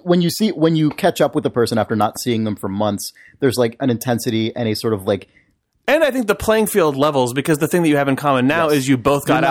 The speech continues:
Speaker 2: out and you're
Speaker 1: within a
Speaker 2: both doing your
Speaker 1: hierarchy
Speaker 2: own
Speaker 1: at
Speaker 2: thing.
Speaker 1: your own company.
Speaker 2: And,
Speaker 1: It's
Speaker 2: like,
Speaker 1: just we're people
Speaker 2: Joan,
Speaker 1: who
Speaker 2: yeah,
Speaker 1: used to
Speaker 2: Joan
Speaker 1: work
Speaker 2: and Peggy's
Speaker 1: together.
Speaker 2: relationship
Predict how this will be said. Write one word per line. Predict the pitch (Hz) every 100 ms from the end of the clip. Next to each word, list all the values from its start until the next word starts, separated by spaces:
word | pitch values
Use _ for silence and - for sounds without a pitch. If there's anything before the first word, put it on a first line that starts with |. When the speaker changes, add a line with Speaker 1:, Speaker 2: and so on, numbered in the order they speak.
| 139
Speaker 2:
out | 147
and | 147
you're | 135
Speaker 1:
within | 147
a | 147
Speaker 2:
both | 123
doing | 147 139
your | 127
Speaker 1:
hierarchy | 117
Speaker 2:
own | 113
Speaker 1:
at | -
Speaker 2:
thing. | 196 120
Speaker 1:
your | 123
own | 110
company. | - 139 110 110
Speaker 2:
And, | 156
Speaker 1:
It's |
Speaker 2:
like, | 147 139
Speaker 1:
just | 127 - - - -
we're | 131 143 131
people | 147 127
Speaker 2:
Joan, | 170 180
Speaker 1:
who | 123
Speaker 2:
yeah, | 202 156 101
Speaker 1:
used | 127
to |
Speaker 2:
Joan | 147 175
Speaker 1:
work | 165
Speaker 2:
and | 151
Peggy's | 175 185
Speaker 1:
together. | 165
Speaker 2:
relationship | 165 156 160 175 151